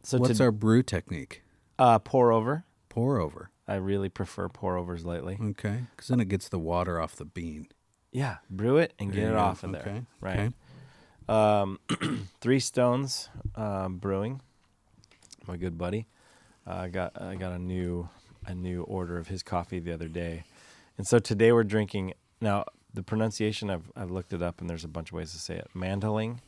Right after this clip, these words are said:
Speaker 1: or mandling, or
Speaker 2: Hmm.
Speaker 1: mandling, mandling.
Speaker 2: Mandol-, mandolin?
Speaker 1: Mandolin. <laughs>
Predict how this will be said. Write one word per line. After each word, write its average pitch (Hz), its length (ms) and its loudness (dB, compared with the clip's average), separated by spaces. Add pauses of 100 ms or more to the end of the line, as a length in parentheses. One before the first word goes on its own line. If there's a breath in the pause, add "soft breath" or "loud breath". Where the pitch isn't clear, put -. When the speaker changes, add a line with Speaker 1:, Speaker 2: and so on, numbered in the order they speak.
(760 soft breath)
Speaker 1:
or 95 140 -6
mandling, 104 680 -4 (120)
or 92 280 -6
Speaker 2:
Hmm. 107 140 -2
Speaker 1:
mandling, 92 480 -2 (140)
mandling. 117 500 -2
Speaker 2:
Mandol-, 110 580 6 (320)
mandolin? 110 520 6 (280)
Speaker 1:
Mandolin. 120 640 2 (180)
<laughs> 127 320 -2